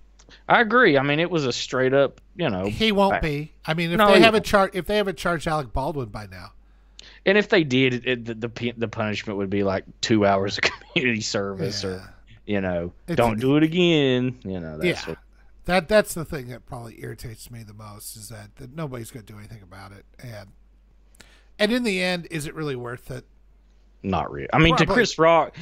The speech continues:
Speaker 1: I mean, to Chris Rock's, you know, sense of
Speaker 2: If Chris
Speaker 1: satisfaction
Speaker 2: Rock,
Speaker 1: and
Speaker 2: if,
Speaker 1: justice.
Speaker 2: if Chris Rock wanted to do something about it, then they probably would do it. But if he doesn't care,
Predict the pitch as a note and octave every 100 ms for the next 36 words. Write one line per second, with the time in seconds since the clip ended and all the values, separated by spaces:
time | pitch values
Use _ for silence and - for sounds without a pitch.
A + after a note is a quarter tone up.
0 | F3 D#3+ F3 E3+ D#3 C#3+ F#3+ F3 E3+ D#3
1 | D3 - - C3+ A#2+ - - C3+ B2+ A#2+
2 | G#2+ - B2 A#2 D4 G3+ B2 G#3+ A#3 G#3+
3 | - F#3+ F3 - - - - - F#3+ -
4 | B3 B3+ G#3 G#3 G3+ G3 F#3+ D3+ C#3 E3
5 | E3+ D3 D3 B2+ B2+ B2+ A#2+ D#3 D#3+ D3+
6 | - G3 F3 D3 C3 C#3 A2 C3 C3 C3+
7 | - A#2+ A2+ - G3+ F#3+ - C#3+ - D3
8 | C#3 C3+